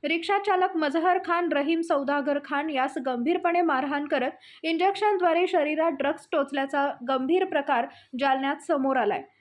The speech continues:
या प्रकरणात त्यांनी सदर बाजार पोलीस ठाण्यात फिर्याद दिल्यानंतर मोहसिन उर्फ भाई खान, मुक्रम लाला, शोएब काजी, सोहेल उर्फ झमेला आणि प्रीती मोरे यांच्या विरोधात सदर बाजार पोलीस ठाण्यात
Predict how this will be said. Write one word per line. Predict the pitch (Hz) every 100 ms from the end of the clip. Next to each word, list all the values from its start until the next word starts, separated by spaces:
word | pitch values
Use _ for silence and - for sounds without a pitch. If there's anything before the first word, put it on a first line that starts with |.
| _
या | 285 294
प्रकरणात | 339 320 359 392 403
त्यांनी | 403 349
सदर | 370 311 320
बाजार | 349 349 349 349
पोलीस | 359 294 320 330
ठाण्यात | 330 302 320
फिर्याद | 330 269 277
दिल्यानंतर | 254 269 262 330 277 233 262 - _ -
मोहसिन | 311 349 415 370
उर्फ | 359 359
भाई | 349 262 294 294
खान, | 320 330
मुक्रम | 349 277 285 294 285
लाला, | 262 254 302
शोएब | 330 262 254 -
काजी, | 247 240 311
सोहेल | 330 254 294 320
उर्फ | 269 269
झमेला | 277 226 262 262 330 254 226 - -
आणि | 277 320
प्रीती | 330 330 339 392
मोरे | 381 349 370
यांच्या | 294 302 330
विरोधात | 302 277 285 330
सदर | 339 294 302
बाजार | 285 277 311
पोलीस | 330 302 262 269 294
ठाण्यात | 294 302